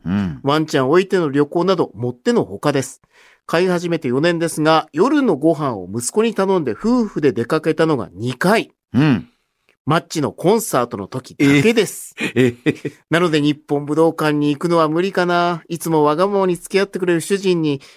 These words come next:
Speaker 2: 一人でも行きたいという勇気もなく諦めかけていました。
Speaker 1: うん。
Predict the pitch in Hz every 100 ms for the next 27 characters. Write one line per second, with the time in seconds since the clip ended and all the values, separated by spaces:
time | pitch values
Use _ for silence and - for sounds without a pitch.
0 | _ - - 269 240 190 143 131 - 170
1 | 156 147 127 104 85 170 196 180 143 160
2 | 156 127 - 110 - 180 190 180 180 -
3 | 92 - - - 147 170 110